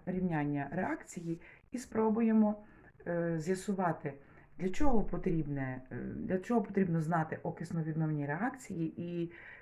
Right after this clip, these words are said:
що означає урівняти, е, рівняння окисно-відновної реакції.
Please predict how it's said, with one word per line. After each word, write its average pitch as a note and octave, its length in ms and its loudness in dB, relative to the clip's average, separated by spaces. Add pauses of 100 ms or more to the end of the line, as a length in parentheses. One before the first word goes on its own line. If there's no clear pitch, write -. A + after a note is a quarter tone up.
що - 320 -2
означає G3 840 -2
урівняти, F#3+ 720 2 (520)
е, D3 640 -2
рівняння G3+ 580 2
окисно-відновної D3+ 840 -4
реакції. B2 440 -6